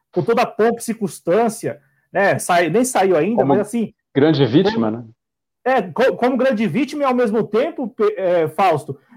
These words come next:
Speaker 1: bem quisto, né, pelas pessoas. Nossa, o Wilson fez o que pôde, o Wilson é, é o cara, e agora é C E O lá da B R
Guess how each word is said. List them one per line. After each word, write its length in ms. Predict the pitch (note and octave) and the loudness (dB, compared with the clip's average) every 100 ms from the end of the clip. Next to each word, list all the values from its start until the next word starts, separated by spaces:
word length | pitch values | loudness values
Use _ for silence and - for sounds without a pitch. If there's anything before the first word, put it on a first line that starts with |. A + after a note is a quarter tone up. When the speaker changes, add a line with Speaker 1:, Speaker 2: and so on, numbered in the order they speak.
| - | -18
Speaker 1:
bem 320 | D#3 E3 D#4+ | -6 -2 -2
quisto, 560 | - G3 D4+ E4+ - F#3 | -2 -2 0 0 -4 -2
né, 160 | G#3 | -2
pelas 220 | B3+ A#3+ A#3 | 0 -2 -2
pessoas. 600 | A#3 - G#3+ C#4 G3 D3 | -4 0 0 2 0 0
Nossa, 440 | G#3 C#4+ - G#3+ | 0 0 -2 0
o 140 | G#3 | 0
Wilson 320 | F3 C4 C4 A3+ | 0 -2 -2 -4
fez 300 | A#3+ B3 A3 | -2 -2 -2
o 60 | |
que 120 | B3+ | -8
pôde, 640 | A#3+ - A3+ A3 C3+ C#3+ C#3 _ _ - | -6 0 2 2 0 -8 -10 _ _ -4
o 200 | F#3+ G3+ | 0 2
Wilson 580 | G3+ C4+ B3+ C4 A#3+ A3+ _ | 2 2 0 -2 -2 -4 _
é, 300 | - A3 D#3 | -2 -2 2
é 40 | A#3+ | 0
o 40 | |
cara, 680 | - - F#3 G3+ F#3 D3 B2+ _ _ | -2 -4 -4 -2 -2 -4 -6 _ _
e 80 | F#3 | 0
agora 300 | G3+ F#3+ A3+ | 2 4 2
é 40 | |
C 200 | A3 - | 0 -2
E 60 | A3 | 2
O 240 | G3 G#3 | 4 4
lá 180 | G3 G3 | 4 2
da 100 | F#3+ | 2
B 140 | F3+ F#3 | 0 0
R 440 | F3+ F3+ F3+ D3+ | 2 0 0 -2